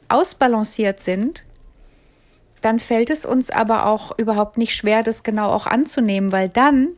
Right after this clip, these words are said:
geht es nicht darum, dass wir uns als Individuum nicht geliebt fühlen, sondern dann hat es wirklich einfach nur mit der Idee zu tun, die gerade irgendwie für die anderen aber nicht so wichtig ist. Ähm,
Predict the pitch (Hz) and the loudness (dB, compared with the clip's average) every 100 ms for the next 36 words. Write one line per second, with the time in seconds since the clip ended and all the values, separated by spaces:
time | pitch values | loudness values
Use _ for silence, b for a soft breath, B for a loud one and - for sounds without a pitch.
0 | _ _ _ _ - 240 262 269 247 240 | _ _ _ _ 0 0 0 0 0 0
1 | - 214 208 208 208 208 B B - 202 | 0 0 2 2 0 -4 B B -4 -2
2 | - 208 - 233 277 277 - 202 - - | 0 0 2 4 4 2 -2 -2 -4 -2
3 | 208 190 202 233 240 202 202 202 208 208 | -2 0 0 0 0 0 0 0 -2 -4
4 | - 196 262 - - 202 185 180 185 180 | -2 0 0 -2 -6 -4 -2 -2 -4 -4
5 | 180 185 196 214 190 190 202 175 175 196 | -4 -6 -6 -6 -6 -6 -4 -4 -6 -6
6 | 190 190 185 185 208 202 247 - 214 - | -4 -4 -4 -4 -4 0 0 0 -6 -4
7 | 190 180 175 - 175 175 175 175 180 - | -4 -4 -6 -6 -4 -4 -6 -8 -10 -8
8 | 175 175 175 B B - 202 196 - 180 | -6 -6 -8 B B -8 -4 -2 0 -2
9 | 185 - 190 202 240 - 202 180 - 160 | -2 -2 0 0 0 -2 -6 -6 -8 -10
10 | - 165 - _ _ _ _ _ _ _ | -10 -10 -16 _ _ _ _ _ _ _
11 | _ _ B B B B B B B _ | _ _ B B B B B B B _
12 | - 196 196 196 196 | 0 2 4 4 2